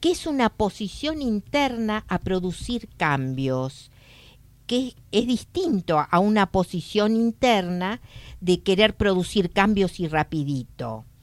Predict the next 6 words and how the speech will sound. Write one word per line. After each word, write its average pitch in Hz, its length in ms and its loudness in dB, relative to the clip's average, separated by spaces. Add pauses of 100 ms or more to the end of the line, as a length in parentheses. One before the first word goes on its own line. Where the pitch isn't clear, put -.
(520)
El 262 200 4
arduo 349 360 0
trabajo 185 680 -4
de 147 140 0
un 269 240 -2
análisis 147 1040 0